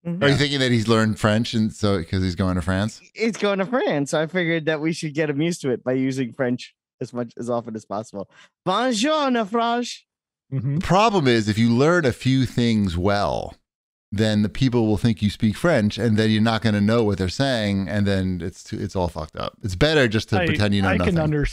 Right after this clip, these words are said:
Speaker 3: I can understand it pretty well if people aren't using words like shipwreck. Um, <laughs> but yeah, I'm not a, I, I can't have conversations
Speaker 1: Hmm.
Speaker 3: in, in French.
Speaker 2: You're not a Francophile?
Speaker 3: Uh,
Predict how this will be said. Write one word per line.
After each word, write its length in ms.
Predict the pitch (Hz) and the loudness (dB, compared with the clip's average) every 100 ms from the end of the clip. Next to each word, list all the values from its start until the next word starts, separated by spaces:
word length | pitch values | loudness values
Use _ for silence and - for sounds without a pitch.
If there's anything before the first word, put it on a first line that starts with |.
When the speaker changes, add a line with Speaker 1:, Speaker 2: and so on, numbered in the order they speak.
| - | -6
Speaker 3:
I 140 | 233 214 | -4 -2
can 140 | 202 | 0
understand 840 | 165 147 - - _ - 135 143 165 | 0 -2 -6 -16 _ -6 -2 0 -2
it 200 | 202 _ | -4 _
pretty 200 | 180 170 | -2 0
well 460 | 160 165 180 170 - | 0 -2 -4 -6 -8
if 180 | 131 - | -8 -6
people 240 | 139 127 | -6 -4
aren't 160 | 123 131 | -4 -4
using 220 | 120 120 | -6 -4
words 240 | 120 117 | -4 -4
like 120 | 113 | -6
shipwreck. 540 | - 131 - 147 - - _ _ _ _ _ | -8 -8 -4 -6 -6 -18 _ _ _ _ _
Um, 500 | 135 131 123 113 101 - _ _ _ _ | -2 0 0 -2 -8 -14 _ _ _ _
<laughs> 500 | _ _ _ _ _ | _ _ _ _ _
but 340 | 127 120 123 110 - _ | -6 -2 -2 -4 -8 _
yeah, 240 | 135 113 104 | -4 -2 -2
I'm 100 | 113 | -4
not 240 | 113 107 | -2 -2
a, 160 | 101 98 _ _ | -6 -10 _ _
I, 200 | - 120 - _ - | -8 -8 -8 _ -10
I 120 | 143 | -8
can't 380 | 135 - 123 113 - - | -6 -6 -8 -8 -12 -10
have 260 | 127 113 | -6 -6
conversations 1000 | - 113 101 98 101 98 - 104 98 - | -6 -8 -8 -10 -12 -10 -12 -12 -14 -16
Speaker 1:
Hmm. 80 | 156 135 _ - | -16 -16 _ -16
Speaker 3:
in, 80 | 113 185 | -14 -12
in 160 | 113 101 | -12 -12
French. 520 | - 98 95 - - | -14 -16 -16 -18 -4
Speaker 2:
You're 60 | 107 | 0
not 120 | 113 | 2
a 20 | 104 | 2
Francophile? 800 | 110 107 120 131 131 147 156 - _ _ _ _ _ | 2 2 0 0 0 0 -4 -8 _ _ _ _ _
Speaker 3:
Uh, 240 | 113 104 | -12 -10